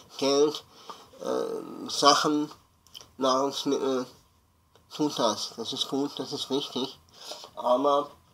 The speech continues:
vorhin hatte ich eine Diskussion, da sagte jemand,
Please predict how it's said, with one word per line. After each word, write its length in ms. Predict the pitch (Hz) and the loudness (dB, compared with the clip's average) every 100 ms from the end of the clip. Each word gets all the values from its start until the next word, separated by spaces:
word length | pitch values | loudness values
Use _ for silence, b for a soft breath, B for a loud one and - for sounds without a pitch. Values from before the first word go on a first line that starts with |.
| _ _ - _ _ _ _ _ _ _ | _ _ -20 _ _ _ _ _ _ _
vorhin 360 | - 135 143 147 | -2 2 4 4
hatte 160 | 151 | 2
ich 220 | 147 - | 0 -4
eine 480 | - 135 135 131 131 - _ _ _ _ _ _ _ _ - 131 | -2 2 2 2 0 -10 _ _ _ _ _ _ _ _ -18 -8
Diskussion, 800 | - - 135 - 127 127 139 131 | -8 -6 -4 -2 0 2 4 2
da 160 | 113 | 0
sagte 400 | - 131 - - | -2 -4 -4 -2
jemand, 500 | 127 123 123 113 123 | -2 2 4 2 0